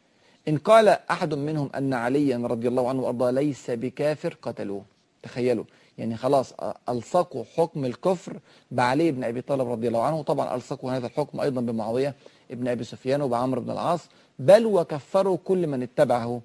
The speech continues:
اتبعهم بعد ذلك في أوامرهم، فمعنى ذلك أنهم كفروا الجيش الإسلامي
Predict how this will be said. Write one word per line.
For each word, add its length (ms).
اتبعهم 520
بعد 200
ذلك 260
في 160
أوامرهم، 460
فمعنى 380
ذلك 260
أنهم 260
كفروا 400
الجيش 260
الإسلامي 540